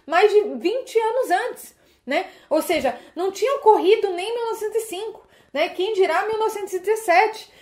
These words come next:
Nem tinha se desenvolvido a tomada do poder na Rússia, não tinha passado a Primeira Guerra Mundial, não tinha acontecido a Revolução na Alemanha, nada disso, né? Ou seja, não tem como atribuir a Rosa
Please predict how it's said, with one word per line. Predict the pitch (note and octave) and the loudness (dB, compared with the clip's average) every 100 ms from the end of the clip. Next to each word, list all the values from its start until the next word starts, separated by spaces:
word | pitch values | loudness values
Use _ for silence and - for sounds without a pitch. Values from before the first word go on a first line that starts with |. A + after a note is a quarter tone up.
| - | -14
Nem | C4+ F#4+ G4 | -6 -6 -6
tinha | - A4 B4+ | -8 -6 -6
se | - G4+ | -2 -2
desenvolvido | G4+ G4+ G#4 F#4 G4 | 0 0 2 2 0
a | G#4+ | -2
tomada | F#4 F#4 G4 | 0 -2 -2
do | |
poder | - F4 F#4 | -4 -4 -2
na | F#4+ | -2
Rússia, | D4 F#4+ - | 0 -2 -4
não | F4+ | -10
tinha | F4+ F#4+ | -8 -4
passado | F#4+ F#4+ F4+ | -4 -2 -6
a | |
Primeira | F#4 F4+ F4 | -4 -2 0
Guerra | F4 F4 | -2 -4
Mundial, | F4+ D4 D#4 F#4 | -6 -2 -2 -2
não | F#4 | -6
tinha | F#4+ | -8
acontecido | F#4 F#4+ E4+ F#4 F4+ | -8 -8 -10 -6 -6
a | |
Revolução | D#4+ E4 F4+ F4+ | -6 -8 -10 -4
na | |
Alemanha, | F4+ D#4+ D#4 F#4+ B3 | -4 -2 -4 -4 -4
nada | E4 A4 G4 B3+ | -2 -2 -2 -4
disso, | C4+ F#4+ - - _ - - _ - | -4 -4 -4 -18 _ -20 -20 _ -8
né? | B3+ F4 - - | -4 -4 -6 -4
Ou | D4 | -4
seja, | D4 C#4+ D4 | 0 -2 0
não | E4 | -2
tem | G#4 A4+ | 0 0
como | F#4+ C#4+ B3 | 0 0 0
atribuir | B3 C4+ G#3+ B3 D4+ F#4 - D4 | 0 -2 -4 -2 -2 -6 -8 -6
a | B3 | 0
Rosa | C4 C4 D4+ F4 G4 | 4 8 6 4 -2